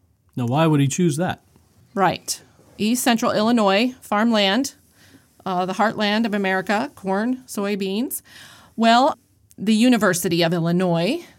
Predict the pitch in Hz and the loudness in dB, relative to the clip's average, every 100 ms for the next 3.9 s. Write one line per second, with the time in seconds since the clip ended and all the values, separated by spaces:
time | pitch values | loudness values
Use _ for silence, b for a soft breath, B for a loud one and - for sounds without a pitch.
0 | _ - 185 190 185 - 190 196 - 226 | _ -10 -4 -2 -2 -2 -6 -6 -4 -2
1 | 208 226 196 165 170 226 b b b b | -2 -2 -2 -2 -4 -8 b b b b
2 | b - 233 226 240 220 214 - 233 233 | b -4 0 2 2 2 0 0 0 2
3 | 190 175 170 208 330 277 160 165 196 | 0 0 -2 -2 -2 -2 -2 -2 -6